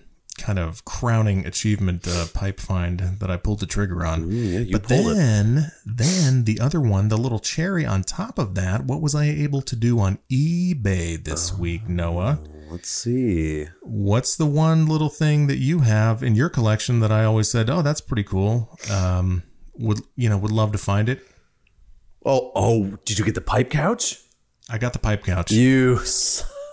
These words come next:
Speaker 2: of a bitch. I wonder when they
Speaker 1: I got the
Speaker 2: started
Speaker 1: little
Speaker 2: making these. They seem like they're from the sixties.
Speaker 1: Yeah, sixties or seventies.
Speaker 2: And for the, the listener, we're talking about ceramic miniature couches that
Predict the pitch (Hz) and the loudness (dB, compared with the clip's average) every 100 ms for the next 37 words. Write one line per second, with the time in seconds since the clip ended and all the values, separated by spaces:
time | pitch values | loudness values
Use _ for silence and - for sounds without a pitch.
0 | 587 _ - - - - - - - - | -20 _ -20 -20 -8 -8 -6 -12 -14 -20
1 | - - - - 113 151 165 143 131 117 | -20 -16 -16 -2 2 2 2 2 2 2
2 | 127 120 123 101 104 90 80 78 123 - | 2 2 2 -2 -2 -6 -8 0 0 2
3 | 202 175 - 110 - 98 82 - 87 - | 0 0 0 -2 0 -2 -2 -2 -4 -8
4 | - - - _ _ _ _ _ _ _ | -16 -14 -14 _ _ _ _ _ _ _
5 | _ _ _ 107 104 107 107 165 - 147 | _ _ _ -2 0 2 0 -4 -4 -4
6 | 104 - 101 101 90 87 104 135 113 120 | -4 -2 -2 -2 -4 -2 0 0 -2 -4
7 | 104 - 120 135 165 - 110 92 90 _ | -6 -2 0 2 0 0 -2 -2 -2 _
8 | 110 110 143 135 131 113 98 95 - _ | -4 -2 0 -2 0 0 2 0 -4 _
9 | _ - - - 104 92 113 120 127 - | _ -10 -6 -2 0 2 2 2 0 -4
10 | - _ _ _ - 101 98 110 139 139 | -18 _ _ _ -2 2 4 4 2 0
11 | - 127 - 127 135 - 82 71 71 - | -2 -4 -2 0 0 0 -2 -2 -6 -10
12 | _ _ _ _ _ _ _ _ - 95 | _ _ _ _ _ _ _ _ -12 -6
13 | 87 92 - | 0 0 0